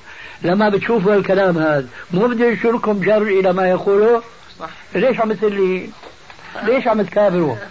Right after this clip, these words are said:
Speaker 2: فهمنا. آه.
Speaker 1: ما بيجوز هذا يا أخي.
Speaker 2: الله يجزيك الخير.
Speaker 1: ربنا عز وجل قال: "والذين جاهدوا فينا لنهدينهم سبلنا". يعني لما أنتم بتجاهدوا أنفسكم ما بتحطوا نصب أعينكم إنه نحن ما بدنا نمشي مع الشيخ، بدنا نمشي مع الشيخ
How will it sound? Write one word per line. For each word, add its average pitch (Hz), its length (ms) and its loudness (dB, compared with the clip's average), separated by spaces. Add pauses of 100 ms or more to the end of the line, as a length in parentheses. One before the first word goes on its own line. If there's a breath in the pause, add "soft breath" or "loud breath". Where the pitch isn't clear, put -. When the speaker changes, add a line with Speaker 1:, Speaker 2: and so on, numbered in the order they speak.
Speaker 2:
فهمنا. 151 220 -12
آه. 156 480 -18 (360)
Speaker 1:
ما 240 220 2
بيجوز 214 400 2
هذا 151 220 2
يا 151 180 2
أخي. 127 300 -6
Speaker 2:
الله 156 100 -12
يجزيك 160 300 -16
الخير. 147 220 -2
Speaker 1:
ربنا 202 300 0
عز 170 240 0
وجل 165 460 2
قال: 165 480 2
"والذين 156 640 0
جاهدوا 165 500 0
فينا 143 560 -2 (400 loud breath)
لنهدينهم 147 1000 -2
سبلنا". 139 560 -4 (680 loud breath)
يعني 165 360 2
لما 175 340 2
أنتم 180 220 -2
بتجاهدوا 170 540 0
أنفسكم 151 640 -2 (580 loud breath)
ما 160 140 0
بتحطوا 226 480 -2
نصب 220 260 0
أعينكم 202 600 2
إنه 196 220 -4
نحن 196 300 -2
ما 208 160 2
بدنا 208 200 -2
نمشي 220 280 -2
مع 196 180 0
الشيخ، 208 420 0
بدنا 185 240 -2
نمشي 208 200 -2
مع 185 180 0
الشيخ 190 460 0